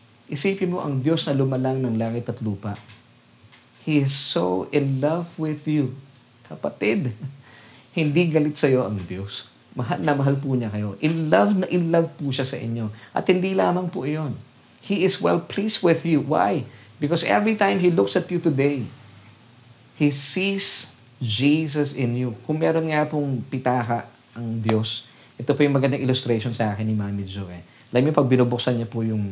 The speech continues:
pitaka niya, di ba, meron pong lalagyan ng picture doon. Alam niyo kung sino yung nakalagay na picture doon? Picture mo.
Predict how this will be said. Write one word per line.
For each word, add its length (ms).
pitaka 480
niya, 240
di 80
ba, 80
meron 240
pong 160
lalagyan 320
ng 80
picture 320
doon. 320
Alam 80
niyo 160
kung 80
sino 160
yung 80
nakalagay 320
na 80
picture 400
doon? 320
Picture 480
mo. 240